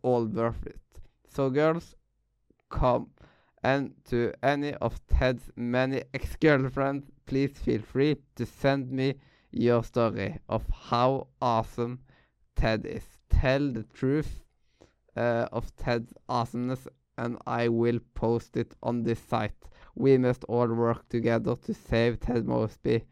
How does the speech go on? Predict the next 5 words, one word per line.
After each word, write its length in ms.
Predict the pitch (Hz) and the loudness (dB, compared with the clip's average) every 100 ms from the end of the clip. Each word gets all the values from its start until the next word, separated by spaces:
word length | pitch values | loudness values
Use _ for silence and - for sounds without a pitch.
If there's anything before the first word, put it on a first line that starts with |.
| _ _ - | _ _ -6
and 220 | 127 117 | -2 0
his 260 | 127 - 131 | -2 -2 -6
reputation. 1000 | 113 - 113 - 110 - - 107 - - - _ _ _ _ _ _ _ _ _ _ _ _ _ _ _ _ _ _ _ _ - | -6 -8 -6 -2 -2 -4 -8 -10 -10 -16 -20 _ _ _ _ _ _ _ _ _ _ _ _ _ _ _ _ _ _ _ _ -6
Og 160 | 127 | -4
så, 180 | 139 | -2